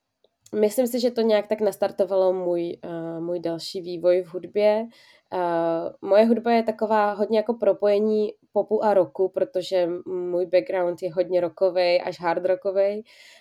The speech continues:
ale teď se do něj dostává hodně právě tý, eh, contemporary, eh, harmonii,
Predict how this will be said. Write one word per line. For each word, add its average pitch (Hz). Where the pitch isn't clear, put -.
ale 202
teď 202
se 214
do 208
něj 208
dostává 202
hodně 196
právě 190
tý, 190
eh, -
contemporary, 175
eh, 160
harmonii, 170